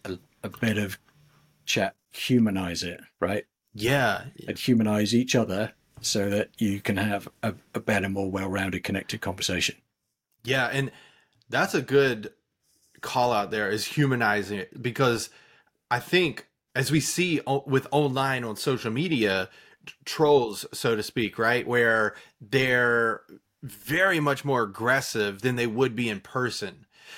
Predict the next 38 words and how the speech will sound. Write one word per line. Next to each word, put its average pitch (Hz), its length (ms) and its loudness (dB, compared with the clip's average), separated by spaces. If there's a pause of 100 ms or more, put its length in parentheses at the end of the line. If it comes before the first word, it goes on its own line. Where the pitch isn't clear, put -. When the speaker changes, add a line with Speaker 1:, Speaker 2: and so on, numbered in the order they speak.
Speaker 2:
So - 120 4
you 127 140 4
Speaker 1:
<laughs> - 20 2
Speaker 2:
meet 151 220 4
some 147 160 2
of 143 80 4
these 127 160 0
people 139 400 0
online 120 600 0
who 123 160 2
are, 117 140 4
like, 104 240 -2
what 123 140 -2
they 113 100 0
call 113 220 -2
keyboard 139 440 2
warriors, 95 500 0
and 113 200 -4
they 127 180 0
say 143 300 2
all 131 220 2
these 113 280 -2
aggressive, 113 560 0
terrible, 113 500 2
mean 113 360 -4
things, 127 600 0 (340)
but 135 100 -2
then 151 120 4
you 139 80 2
meet 151 200 2
them 131 140 2
in 113 100 -2
person 156 400 0
and 123 120 -2
they're, 120 120 2
like, 110 260 2
totally 135 360 2
different. 98 440 -4